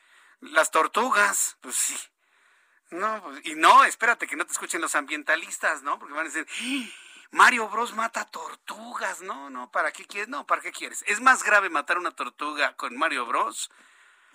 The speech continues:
que deshacerte de tus noventa y nueve contrincantes en el Fortnite. Bueno, hoy el secreta-, sí, es, es en serio, ¿eh? Lo que le estoy diciendo, sí, sí, claro, por supuesto.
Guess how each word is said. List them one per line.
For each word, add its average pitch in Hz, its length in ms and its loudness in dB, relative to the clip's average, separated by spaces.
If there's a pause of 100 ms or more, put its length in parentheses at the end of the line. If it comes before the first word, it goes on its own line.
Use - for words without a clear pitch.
(280)
que 160 140 2
deshacerte 156 540 2
de - 60 -16
tus 127 200 -10
noventa 139 320 -2
y - 20 4
nueve 165 200 -4
contrincantes 139 680 -8
en 131 80 -10
el 117 140 -12
Fortnite. 131 500 -10
Bueno, 180 240 2 (460)
hoy - 300 4
el 262 100 4
secreta-, 156 520 2
sí, - 240 0
es, 175 220 0
es - 140 -8
en 180 80 -4
serio, 143 280 -2
¿eh? 143 40 0
Lo 170 80 -8
que 147 100 -14
le 117 60 -16
estoy 135 180 -14
diciendo, 123 380 -14
sí, 110 260 -18
sí, - 200 -16
claro, - 340 -6
por - 160 -20
supuesto. - 440 -20